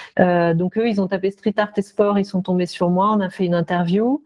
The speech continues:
Et ça, tu vois, on a fait l'interview, euh, en novembre et ça va sortir que en janvier. Les garçons étaient super sympas. Et, euh, du coup, euh, je pense même que ça va peut-être, euh, créer d'autres choses. Je leur ai dit, « Mais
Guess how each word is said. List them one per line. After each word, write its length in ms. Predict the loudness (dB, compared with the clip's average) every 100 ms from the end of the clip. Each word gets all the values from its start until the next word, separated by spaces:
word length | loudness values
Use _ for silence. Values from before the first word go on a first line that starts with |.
| _ _ -2
Et 40 |
ça, 180 | 2 2
tu 100 | 2
vois, 100 | 0
on 60 |
a 80 | 0
fait 120 | 0
l'interview, 600 | -2 0 0 0 0 0 0
euh, 400 | 0 0 0 0
en 120 | 0
novembre 680 | 0 -2 0 0 0 -2 -4
et 60 | -6
ça 180 | -4 -2
va 100 | -2
sortir 440 | -4 -4 -4 -2
que 120 | 2
en 200 | 2 2
janvier. 540 | 0 -2 0 -2 -2 -6 _ -20 -4
Les 200 | 2 2
garçons 400 | 0 -6 -4 -2
étaient 340 | -2 -4 -6 -6
super 680 | -8 -6 2 4 4 0 -6
sympas. 460 | -2 -2 0 -2 -4 -16 -20 -20 -20 _ _
Et, 240 | 0 2 2
euh, 200 | 0 0
du 240 | 0 -2
coup, 420 | -2 0 2 2
euh, 640 | 0 0 0 0 0 0 -2
je 100 | -6 -2
pense 240 | 0 -2 0
même 300 | 2 2 0
que 160 | -4 -6
ça 160 | -2 -2
va 180 | -2
peut-être, 760 | -4 -4 -4 -4 -6 -10 -16 -4
euh, 260 | -2 0 0
créer 300 | -2 2 2
d'autres 280 | 2 -2 -2
choses. 200 | -2 0
Je 60 |
leur 120 | -2 0
ai 60 |
dit, « 140 | 0 0
Mais 380 | 0 -2 -2